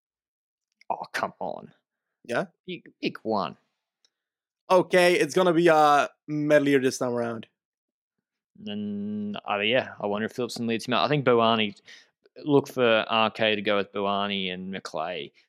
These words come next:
Speaker 1: in both in the top ten will be, yeah,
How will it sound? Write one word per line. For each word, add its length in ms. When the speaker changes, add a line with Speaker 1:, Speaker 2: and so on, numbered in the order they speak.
Speaker 1:
in 180
both 260
in 80
the 60
top 340
ten 320
will 140
be, 360
yeah, 180